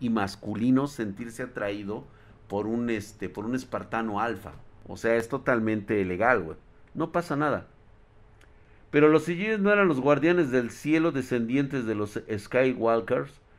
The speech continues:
Likin, nuevamente reitero, para poder entablar esta conversación con los Igigis,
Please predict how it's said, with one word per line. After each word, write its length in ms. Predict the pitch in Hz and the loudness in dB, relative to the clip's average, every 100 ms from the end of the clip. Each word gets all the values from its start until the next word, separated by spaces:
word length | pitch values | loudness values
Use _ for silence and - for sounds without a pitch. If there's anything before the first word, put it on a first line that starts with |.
| - - - - - | -20 -20 -20 -20 -12
Likin, 580 | - 156 - 170 170 170 | 2 2 2 2 2 0
nuevamente 680 | 139 156 185 175 185 190 196 | 4 6 8 6 6 4 4
reitero, 960 | 165 131 139 131 - 190 208 135 127 - _ - - - - - - - - - _ - - - | 2 4 2 2 2 2 4 2 0 -6 _ -20 -20 -20 -20 -20 -20 -20 -20 -20 _ -20 -20 -8
para 280 | 120 127 123 | -2 -2 -2
poder 440 | 113 131 175 190 - | -4 -2 0 -2 -2
entablar 880 | 131 113 120 113 131 139 135 127 - | -2 -2 -2 0 0 0 0 -4 -10
esta 380 | 127 - 147 | -12 -10 -10
conversación 960 | 135 117 104 98 - 92 - 113 117 110 | -8 -6 -6 -8 -10 -12 -8 -4 -4 -4
con 180 | 104 90 | -4 -4
los 240 | 85 - - | -6 -12 -14
Igigis, 840 | 92 95 113 87 82 82 - | -14 -10 -12 -10 -12 -14 -16